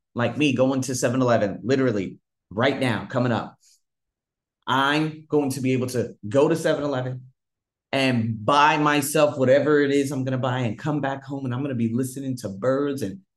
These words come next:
seeing the smi-, the smiles on a lot of people's faces. Those are the little things. That's how you generate that energy and generate that joy and have that gratitude consistently. It's being more self-aware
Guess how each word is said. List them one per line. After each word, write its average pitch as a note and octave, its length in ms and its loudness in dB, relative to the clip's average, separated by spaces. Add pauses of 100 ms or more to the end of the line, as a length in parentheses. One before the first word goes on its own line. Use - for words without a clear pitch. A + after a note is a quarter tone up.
(120)
seeing C#3+ 280 -2
the A#2 60 0
smi-, A#2 500 -2
the G2 80 -6
smiles C3 520 -2
on A#2+ 140 -2
a A2+ 60 0
lot B2+ 160 -2
of C3 80 -6
people's A#2+ 320 -8
faces. C#3+ 520 -6 (220)
Those A2+ 260 -4
are A#2+ 40 -4
the A2+ 120 -2
little B2+ 300 2
things. B2 400 -2
That's G2 220 -8
how B2 100 -4
you G#2+ 180 -6
generate B2+ 500 -2
that B2+ 180 -2
energy A#2 340 -2
and G#2 140 -4
generate A2+ 420 -4
that A2 180 -2
joy A2+ 300 0
and G2 260 -6
have A2+ 340 -2
that A2 180 -2
gratitude G2+ 680 -4 (240)
consistently. A#2+ 1000 -2 (320)
It's A#2 160 -6
being B2+ 260 4
more D#3 500 2 (140)
self-aware C3 920 0